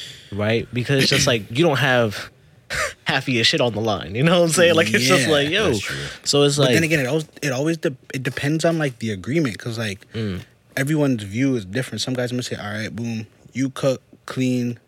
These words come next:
Speaker 2: take care of certain things.
Speaker 1: Mm.
Speaker 2: I'll pay the bills." But yo, there are couples who probably do fifty fifty.
Speaker 1: Yeah, yeah, yeah.
Speaker 2: We don't know, but when you're
Speaker 1: Right.
Speaker 2: paying that whole thing,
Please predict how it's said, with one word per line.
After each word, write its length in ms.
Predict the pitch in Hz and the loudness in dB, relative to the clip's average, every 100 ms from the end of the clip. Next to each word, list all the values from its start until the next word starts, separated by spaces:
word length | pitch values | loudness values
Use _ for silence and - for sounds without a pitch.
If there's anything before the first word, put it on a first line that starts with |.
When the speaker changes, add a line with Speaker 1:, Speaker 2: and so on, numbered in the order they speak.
| _ | _
Speaker 2:
take 160 | - 123 | -6 -4
care 160 | 139 123 | -2 -2
of 100 | 117 | -2
certain 260 | 127 120 120 | -2 -2 -4
things. 400 | 120 117 113 117 | -2 -2 -2 -2
Speaker 1:
Mm. 160 | 104 95 | -2 -4
Speaker 2:
I'll 100 | 113 | -6
pay 160 | 123 | -6
the 80 | 107 | -6
bills." 380 | 90 117 107 98 | -6 -6 -8 -8
But 200 | 98 - | -10 -10
yo, 120 | 120 | -10
there 160 | 101 98 | -10 -8
are 180 | 127 160 | -6 -4
couples 360 | 151 - 113 | -4 -4 -4
who 100 | 101 | -6
probably 300 | 95 - 110 170 | -10 -8 -6 -4
do 100 | 170 | -6
fifty 260 | 127 117 | -8 -12
fifty. 380 | 101 107 - 147 - | -10 -10 -10 -14 -8
Speaker 1:
Yeah, 220 | 123 202 | -2 -2
yeah, 120 | 285 294 | -2 -4
yeah. 260 | 320 95 | -2 0
Speaker 2:
We 100 | 120 | 2
don't 240 | 147 131 123 | 2 2 0
know, 200 | 127 104 | -2 -4
but 240 | 104 - | -6 -8
when 120 | 117 131 | -4 0
you're 100 | 160 | 0
Speaker 1:
Right. 80 | - | 0
Speaker 2:
paying 160 | 151 | -4
that 120 | 117 | -4
whole 280 | 101 113 120 - | -6 -6 -6 -6
thing, 380 | 127 113 101 | -4 -4 -8